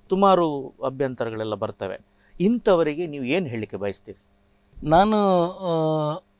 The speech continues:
Speaker 2: ಮದುವೆ, ಮದುವೆ ಎಲ್ಲರ ಜೀವನದಲ್ಲಿ ಮದುವೆ ಆಗುವಂಥದ್ದು ದಾಂಪತ್ಯ ಜೀವನಕ್ಕೆ ಕಾಲಿಡಲೇಬೇಕು. ನಾವು ಕೂಡ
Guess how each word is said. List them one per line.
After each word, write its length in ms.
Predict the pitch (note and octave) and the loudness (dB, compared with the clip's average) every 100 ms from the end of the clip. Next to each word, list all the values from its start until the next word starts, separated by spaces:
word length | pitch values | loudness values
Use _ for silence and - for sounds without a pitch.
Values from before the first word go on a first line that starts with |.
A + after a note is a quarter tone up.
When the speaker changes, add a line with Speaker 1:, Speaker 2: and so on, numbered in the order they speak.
| E3 | 0
Speaker 2:
ಮದುವೆ, 800 | E3+ F3 B3 B3+ A#3 A3+ A3+ A3 E3+ | 2 4 2 4 4 4 0 -2 0
ಮದುವೆ 300 | F3 F#3 A#3+ | 0 2 2
ಎಲ್ಲರ 500 | G#3+ F3 F3 G3 G3+ | 2 4 6 6 6
ಜೀವನದಲ್ಲಿ 680 | F#3 F3 F3 E3+ E3+ D#3+ E3 | 4 4 4 4 4 2 2
ಮದುವೆ 380 | D#3 C#3+ D3+ D3 | 2 4 4 6
ಆಗುವಂಥದ್ದು 720 | C#3 C#3 C#3 B2 C3 C3+ C3 | 4 2 -2 -2 -4 -2 0
ದಾಂಪತ್ಯ 440 | C3 C3+ C#3+ B2+ | 0 0 -2 -2
ಜೀವನಕ್ಕೆ 420 | B2+ C3 C3 C3 - | -4 -2 -2 -4 -2
ಕಾಲಿಡಲೇಬೇಕು. 920 | B2 B2+ B2 B2+ B2 A#2 A2 A2 B2+ _ _ _ _ _ _ _ _ _ _ _ _ D3 | 0 0 -2 -2 -2 -4 -10 -14 -14 _ _ _ _ _ _ _ _ _ _ _ _ 4
ನಾವು 420 | C#3+ D#3+ F#3+ G3 | 8 10 8 6
ಕೂಡ 220 | G#3 G#3 | 6 8